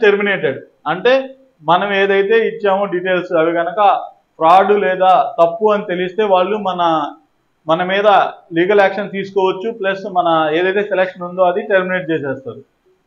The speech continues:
ఈ బాక్స్ అనేది I agree అనే బాక్స్ని, I agree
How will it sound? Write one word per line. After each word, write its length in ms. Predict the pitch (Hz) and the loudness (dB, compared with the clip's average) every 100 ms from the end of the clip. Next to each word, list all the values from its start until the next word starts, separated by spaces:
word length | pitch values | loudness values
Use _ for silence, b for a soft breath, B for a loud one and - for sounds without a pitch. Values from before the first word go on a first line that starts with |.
| _ 160 175 | _ -6 -4
ఈ 20 | 180 170 156 | -2 -2 4
బాక్స్ 260 | 165 196 220 | 4 4 0
అనేది 280 | 202 196 202 196 165 | 0 2 2 2 4
I 60 | 170 170 | 4 4
agree 240 | 165 208 208 | 2 0 0
అనే 120 | 196 190 | 0 2
బాక్స్ని, 380 | 170 170 190 190 175 170 - _ _ 139 | 2 2 -4 -8 -6 -8 -14 _ _ 0
I 20 | 170 | 0
agree 180 | 165 | 0